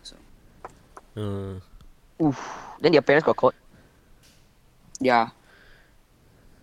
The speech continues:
Speaker 1: Then
Speaker 3: Wow.
Speaker 1: one day I coming home from tuition, then I go in the car, then my mother's like, "So what do you do?" <laughs> No, I was, like, P two lah, so I don't know anything.
Speaker 3: Ishan, you can insert the, "It was at this moment."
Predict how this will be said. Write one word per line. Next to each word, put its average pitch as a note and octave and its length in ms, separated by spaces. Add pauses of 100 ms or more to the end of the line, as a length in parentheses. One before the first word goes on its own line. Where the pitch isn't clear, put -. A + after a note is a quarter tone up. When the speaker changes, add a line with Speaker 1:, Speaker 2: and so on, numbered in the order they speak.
(140)
Speaker 1:
Then C3+ 120
Speaker 3:
Wow. E3 120
Speaker 1:
one F3 80
day F3+ 60
I D3 100
coming D3+ 240
home E3 160
from B2 160
tuition, C3+ 360
then C3+ 120
I B2 40
go B2 100
in A#2+ 80
the A2+ 60
car, A#2 260
then B2+ 260 (640)
my A#2+ 80
mother's A#2 280
like, A2 140 (720)
"So D3+ 400
what C#3+ 160
do B2+ 80
you B2 80
do?" A#2+ 160
<laughs> - 80 (1800)
No, F3+ 120
I E3+ 80
was, D#3 80
like, D#3+ 160
P F#3 120
two G3+ 200
lah, D3+ 160
so F3+ 140
I E3 40
don't C#3+ 140
know D#3 80
anything. B2 340
Speaker 3:
Ishan, F3+ 240
you E3+ 60
can D#3+ 160
insert - 200
the, C3 280 (320)
"It D#3+ 80
was D#3 80
at D3+ 160
this F3 160
moment." D3+ 400